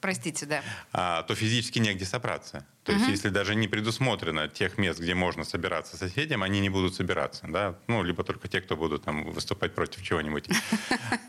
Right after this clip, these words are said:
Speaker 2: А, поэтому, конечно, зас-, застройщик должен предусмотреть соответствующую инфраструктуру. Далее, там, как и я использую это в компании, этот термин, что мы людей как бы принуждаем пользоваться инфраструктурой. Мы проводим мероприятия, мы приглашаем, а,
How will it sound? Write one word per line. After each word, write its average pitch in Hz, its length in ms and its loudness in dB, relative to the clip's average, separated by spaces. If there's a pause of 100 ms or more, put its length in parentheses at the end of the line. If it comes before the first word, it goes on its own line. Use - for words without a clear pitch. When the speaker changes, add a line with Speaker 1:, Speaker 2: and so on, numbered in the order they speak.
(160)
Speaker 2:
А, 90 260 2
поэтому, 104 320 0
конечно, 107 400 0
зас-, - 100 -12
застройщик 104 580 0
должен 95 280 2
предусмотреть 95 500 0
соответствующую 95 640 0
инфраструктуру. 87 720 -2 (500)
Далее, 107 580 2 (140)
там, 78 140 -4
как - 180 -4 (120)
и 85 440 4
я 87 140 4
использую 87 360 0
это - 120 -2
в - 40 -16
компании, 85 380 -2
этот 80 200 -2
термин, 139 260 0
что - 160 -2
мы 104 120 4
людей 101 360 2
как 85 160 -2
бы 87 80 -6
принуждаем 101 640 2
пользоваться 98 380 2
инфраструктурой. 87 840 -2 (720)
Мы 98 160 2
проводим 117 400 2
мероприятия, 110 640 0
мы 95 140 0
приглашаем, 104 960 0
а, 82 1000 0